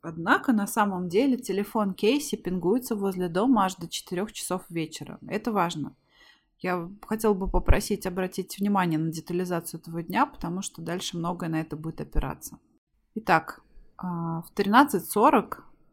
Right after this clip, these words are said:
когда девочки вроде бы должны были уехать, по словам деда, в тринадцать сорок на компьютере,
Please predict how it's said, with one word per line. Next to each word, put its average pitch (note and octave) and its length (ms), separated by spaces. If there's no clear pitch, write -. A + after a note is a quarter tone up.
когда F3 640
девочки F3 460
вроде E3+ 300
бы E3 120
должны F3 340
были E3 180
уехать, G#3+ 480
по F3 80
словам E3+ 360
деда, D#3+ 380
в - 60
тринадцать G#3+ 460
сорок - 300
на G3 100
компьютере, B3 920